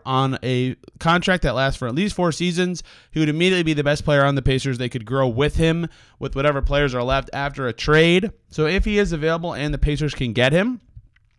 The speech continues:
I am of the opinion they should absolutely try to get the best offer to Philly and try to get Ben Simmons. Um,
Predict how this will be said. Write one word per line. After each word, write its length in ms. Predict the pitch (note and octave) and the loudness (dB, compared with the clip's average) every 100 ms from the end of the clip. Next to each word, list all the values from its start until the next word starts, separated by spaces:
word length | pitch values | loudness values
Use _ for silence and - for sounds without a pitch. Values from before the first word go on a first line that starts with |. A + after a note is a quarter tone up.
| - - | -8 4
I 400 | D3 F#3 G3 F3 | 8 8 6 2
am 120 | C#3+ | -2
of 100 | D3+ | 0
the 80 | D3 | 0
opinion 300 | D3 D3+ C#3+ | 2 2 2
they 80 | C#3 | 0
should 140 | C3 | 0
absolutely 640 | A2+ B2+ C3+ C#3+ C#3 C3+ B2+ - _ - | 0 0 0 2 4 2 0 -10 _ -10
try 220 | - D#3 | 2 4
to 80 | E3 | 6
get 160 | D#3 C#3 | 4 0
the 60 | |
best 260 | C#3 C#3+ - | 2 2 2
offer 180 | C3+ C3+ | 0 0
to 80 | B2 | -6
Philly 300 | C#3+ C3 B2 | -4 -2 -2
and 80 | |
try 160 | A2 B2 | -2 -4
to 60 | B2+ | -2
get 180 | B2 | -6
Ben 180 | A#2+ A2 | -4 -6
Simmons. 380 | G#2+ A#2 G2+ - | -6 -6 -6 -8
Um, 380 | - C3 B2+ B2+ | -2 0 0 -2